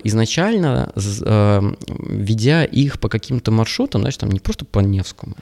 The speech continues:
а вот специально как-то дворами, чтобы как бы невзначай показать ещё какую-нибудь красивенькую штучку. И там сказать, типа: «Ой, смотри, какая клёвая вещь».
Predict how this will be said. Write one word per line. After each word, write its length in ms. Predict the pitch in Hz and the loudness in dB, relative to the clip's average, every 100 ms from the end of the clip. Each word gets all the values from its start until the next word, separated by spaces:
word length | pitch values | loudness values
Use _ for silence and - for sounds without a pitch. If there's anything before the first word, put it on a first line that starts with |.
| - | -6
а 60 | 101 | -4
вот 120 | 127 | -2
специально 340 | - 220 208 | -2 0 0
как-то 240 | - - 139 | 0 -2 -2
дворами, 640 | 120 151 - 311 285 165 | 0 -2 -2 -4 0 0
чтобы 260 | - 147 170 | 0 -2 -2
как 380 | - 285 294 233 | 0 0 0 2
бы 100 | 233 | 4
невзначай 840 | 214 202 160 180 - - 254 277 | 4 2 0 0 -2 -2 -2 -4
показать 520 | - 156 143 135 196 | -4 -6 -4 -4 -6
ещё 260 | 139 - 165 | -8 -6 -6
какую-нибудь 380 | - - 139 - | -8 -6 -6 -4
красивенькую 600 | - - 131 127 - 135 | -8 -6 -2 -2 -2 -6
штучку. 400 | - - - - - | -6 -12 -14 -18 -6
И 140 | - 180 | 0 2
там 200 | 127 107 | 2 0
сказать, 240 | - 107 | 0 -2
типа: 160 | - - | -2 -2
«Ой, 140 | 107 | -2
смотри, 300 | 104 110 - | 0 -2 -2
какая 280 | - - 107 | -8 -6 -6
клёвая 320 | - 117 104 - | -4 -4 -4 -4
вещь». 200 | - | -10